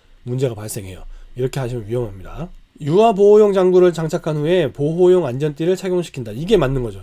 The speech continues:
유아 보호용 장구가 카시트죠. 예, 카시트도 이 영유아용이 따로 있고 영아용 따로 있고 유아용 따로 있고 방향이 또 다 다르고 막 그러죠. 이런 것도 적-, 적절하게 나이대별로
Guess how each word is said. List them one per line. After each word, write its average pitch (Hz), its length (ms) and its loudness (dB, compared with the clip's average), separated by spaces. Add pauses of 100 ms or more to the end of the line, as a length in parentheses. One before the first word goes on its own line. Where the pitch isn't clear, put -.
(120)
유아 208 340 2
보호용 180 440 4
장구가 156 420 -2
카시트죠. 131 880 -8
예, 92 100 -20
카시트도 233 720 -4
이 120 140 -6
영유아용이 170 640 4
따로 185 200 2
있고 170 440 -2 (160)
영아용 160 420 2
따로 175 200 2
있고 143 180 -6
유아용 147 320 0
따로 170 220 -2
있고 135 160 -8
방향이 156 440 -4
또 151 140 -6
다 - 160 -10
다르고 143 260 -4
막 131 140 -6
그러죠. 139 420 -2 (380)
이런 113 100 -12
것도 117 160 -16
적-, 107 200 -12
적절하게 143 680 -4 (200)
나이대별로 135 880 -2